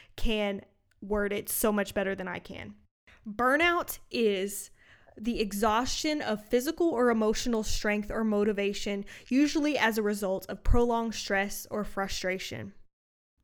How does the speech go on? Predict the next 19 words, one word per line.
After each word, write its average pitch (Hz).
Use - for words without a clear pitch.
Also, 247
another 226
definition 208
for 202
burnout 196
is 208
a 214
person 294
showing 233
the 220
effects 208
of 208
drug 190
abuse. -
So 302
literally, 269
drug 294
abuse 226
and 233